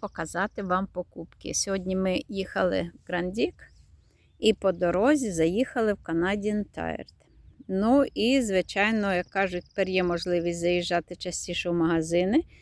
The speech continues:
і щось та прикупити, тому що є розпродажі.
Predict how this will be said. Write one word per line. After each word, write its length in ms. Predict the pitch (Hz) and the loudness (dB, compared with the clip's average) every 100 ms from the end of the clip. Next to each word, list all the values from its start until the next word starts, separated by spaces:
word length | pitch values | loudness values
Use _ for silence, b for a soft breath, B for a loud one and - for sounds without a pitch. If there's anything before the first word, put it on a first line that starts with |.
| b b b | b b b
і 120 | - 208 | -2 0
щось 360 | - 233 277 | 2 2 2
та 120 | - | 0
прикупити, 680 | - - - 175 - 254 - | -2 -4 -4 -6 2 2 2
тому 340 | 254 185 165 233 | -2 0 2 0
що 220 | - 170 | 0 0
є 380 | 165 185 240 277 - _ _ _ _ | 2 8 8 6 -2 _ _ _ _
розпродажі. 920 | 220 220 - 202 170 - 202 - - | -2 -2 0 0 2 2 0 -4 -12